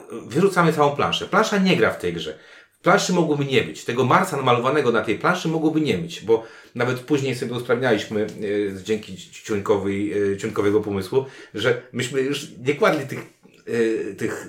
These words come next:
oceanów na tej planszy, żeby je niegramotnie od-, od-, <laughs> odkręcać, tylko po prostu sobie zrobiliśmy stosik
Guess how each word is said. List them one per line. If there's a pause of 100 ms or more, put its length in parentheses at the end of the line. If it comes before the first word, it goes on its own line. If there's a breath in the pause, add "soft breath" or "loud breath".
oceanów
na
tej
planszy,
żeby (300 loud breath)
je
niegramotnie
od-,
od-, (220)
<laughs>
odkręcać,
tylko
po
prostu
sobie
zrobiliśmy
stosik